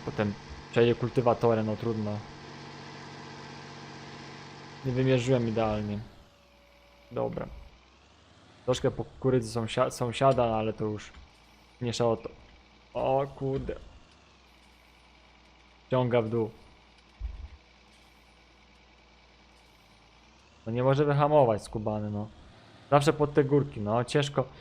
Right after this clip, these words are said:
Na naszych polach, no nie ruszy, nie? Na naszych polach jest zawsze ciężko. E, tutaj jak widzicie same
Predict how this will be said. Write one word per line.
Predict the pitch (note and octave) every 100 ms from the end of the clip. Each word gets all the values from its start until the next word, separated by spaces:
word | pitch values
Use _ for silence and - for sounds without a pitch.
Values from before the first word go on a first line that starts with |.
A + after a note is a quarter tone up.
| - - - -
Na | C#3
naszych | D3+ D#3+ D3+
polach, | C#3+ D#3 D#3+ - - - - -
no | D3+
nie | E3 F#3+
ruszy, | A#2+ - A2+
nie? | A#2 C3 - - - _ - - _ _ - - - - A#2
Na |
naszych | B2+ C#3 D#3
polach | D#3+ D#3 D3
jest | D3+ C#3+
zawsze | D#3 D#3
ciężko. | D3 C#3+ C#3 - D3+ E3+ - - - - - - - - - -
E, | A#2+
tutaj | A#2 B2+ B2
jak |
widzicie | A#2 A#2+ C#3+
same | C#3 C#3+ C3 B2+